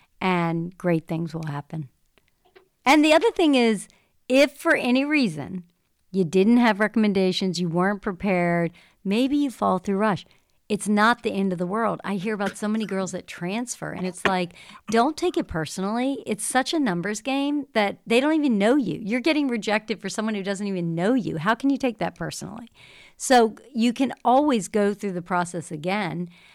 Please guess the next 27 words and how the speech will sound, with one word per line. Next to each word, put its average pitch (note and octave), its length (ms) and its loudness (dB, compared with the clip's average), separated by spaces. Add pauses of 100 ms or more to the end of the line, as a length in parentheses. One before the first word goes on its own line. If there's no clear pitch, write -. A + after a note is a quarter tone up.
(160)
and G#3 420 0
that A3+ 340 2
creates C4 440 -2
even G#3+ 160 -4
more G#3 280 0
opportunities E3 720 -4
because F#3 300 -6
now A#3 520 -2
everybody F#3+ 520 -2
knows F3 360 -2
you. - 160 -14
Now G#3 380 2
you G#3 400 -2
are F3+ 160 -4
in F3+ 300 -6
control, E3+ 640 -8 (420)
and G3 180 0
you G3 120 0
can G3 220 -2
really F3+ 260 2
pick F3 220 -6
and D#3 140 -6
choose G3 400 -2
what D#3+ 180 -10
you F#3 100 -10
want. D#3 400 -10
So, F3 320 0